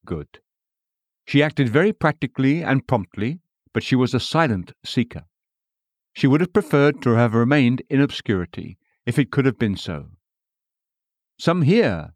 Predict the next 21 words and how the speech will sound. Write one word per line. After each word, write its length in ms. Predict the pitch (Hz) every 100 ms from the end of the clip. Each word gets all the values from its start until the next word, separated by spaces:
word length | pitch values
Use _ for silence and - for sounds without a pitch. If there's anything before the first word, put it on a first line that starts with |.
| -
may 140 | 123
belong 480 | 127 127 131 139 151
to 140 | -
the 120 | 127 110
great 320 | 120 160 -
company 420 | 170 - 104 117
of 100 | 107
the 80 | 95
timid 440 | - 143 143 135
and 120 | 127
trembling 440 | 117 123 107 87 82
ones. 500 | 73 62 - - - - _ _ _ _ _ _ _
If 160 | 123 -
courage 440 | 147 180 196 170 -
before 340 | 135 160 160
others 440 | 87 131 95 71 -
is 160 | 113 101
needed 420 | 143 113 82 - _ -
to 100 | 117
secure 400 | 120 - 147 156
salvation, 720 | - 147 117 107 - 113